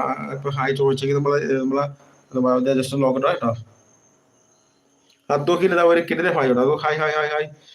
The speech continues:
എല്ലാ ഫ്രണ്ട്സിനും ഹായ് ഉണ്ട്. ആരെങ്കിലും ഞാൻ ഒന്ന് മിസ് ആയിട്ടുണ്ടെങ്കിൽ ക്ഷമിക്കുക. തീർച്ചയായിട്ടും നമ്മളെ ലൈവ് ഒന്ന് കഴിഞ്ഞതിന് ശേഷം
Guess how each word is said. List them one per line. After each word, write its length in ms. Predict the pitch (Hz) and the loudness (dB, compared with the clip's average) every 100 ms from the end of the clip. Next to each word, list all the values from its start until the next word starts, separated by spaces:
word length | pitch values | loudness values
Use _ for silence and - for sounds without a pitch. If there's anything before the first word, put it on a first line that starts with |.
| _ - 143 | _ -4 0
എല്ലാ 360 | 190 202 202 | 2 2 2
ഫ്രണ്ട്സിനും 340 | - 143 147 131 | 2 0 2 2
ഹായ് 100 | 127 | 4
ഉണ്ട്. 160 | 123 | 2
ആരെങ്കിലും 720 | 131 123 135 147 170 170 175 - - _ | 2 2 2 0 -2 -6 -6 -8 -16 _
ഞാൻ 100 | 127 | 2
ഒന്ന് 280 | 131 143 180 | 2 2 0
മിസ് 240 | 175 135 | 0 0
ആയിട്ടുണ്ടെങ്കിൽ 340 | 143 127 143 - | 0 2 0 0
ക്ഷമിക്കുക. 320 | 127 123 139 | 2 4 2
തീർച്ചയായിട്ടും 540 | 131 123 117 127 143 - - _ - | 0 -2 0 0 -2 -4 -14 _ -2
നമ്മളെ 220 | 120 127 | 2 4
ലൈവ് 280 | 123 120 123 | 4 4 4
ഒന്ന് 140 | 127 123 | 2 2
കഴിഞ്ഞതിന് 260 | 120 123 127 | 0 2 0
ശേഷം 380 | 120 120 101 | 0 -2 -2